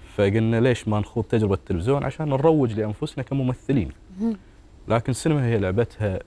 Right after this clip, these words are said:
Speaker 1: آه، مختلفة، فلذلك تجديني متحمس كثير لأي مشروع سينمائي. كان رفيجي، أنا، أنا، أنا، أنا يعني من عشر سنوات كنت أحلم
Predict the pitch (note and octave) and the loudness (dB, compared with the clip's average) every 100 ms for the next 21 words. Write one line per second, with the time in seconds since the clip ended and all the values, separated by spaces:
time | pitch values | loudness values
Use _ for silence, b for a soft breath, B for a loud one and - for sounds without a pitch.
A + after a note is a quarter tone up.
0 | - F2+ D#2+ D2+ F#2 - G2 D2+ - - | -8 -6 -4 -6 -6 -2 -2 -4 -10 -16
1 | - - - G2 G#2 B2 A2+ - G2+ G#2 | -20 -20 -8 -2 2 2 2 -2 -4 -2
2 | A2 G#2+ G2+ D#2 - - - - G#2 - | 0 0 -2 -4 -12 -20 -12 -8 -4 -4
3 | C3 C3 G#2+ - - - A#2 A2 G#2 G2 | -2 0 0 -4 -10 -2 0 0 -2 -4
4 | - C3+ A2+ - F#2+ D2+ D#2 D2 C2+ - | 0 0 0 0 -4 -4 -8 -8 -8 -12
5 | - B B B B B B - - - | -18 B B B B B B -20 -20 0
6 | D3 D#3+ D3 E3+ D3 D3 D3+ - - - | 4 4 4 2 2 -2 -4 -14 -20 -20
7 | _ - - - - - - - C3 B2+ | _ -20 -20 -20 -20 -20 -14 -2 2 4
8 | A2+ G#2 F#2+ A2 A2+ A2 G2+ G2+ G#2+ G2 | 2 0 0 0 2 0 0 0 0 0
9 | D#2 G2 F#2+ E2+ D#2+ D2+ - - - - | -2 -2 0 -2 -4 -8 -12 -20 -20 -20
10 | - - F#2 D2+ F2+ F#2 F2+ F2 - - | -16 -4 -2 -2 -2 -4 -4 -8 -16 -20
11 | - - F2+ A2+ C3+ C3 B2 A2 G#2+ G#2 | -14 -6 -2 2 2 0 -2 -2 -2 -4
12 | - - G2 - B2+ - G#2+ G2+ | -6 -10 -8 -4 -4 -2 -4 -4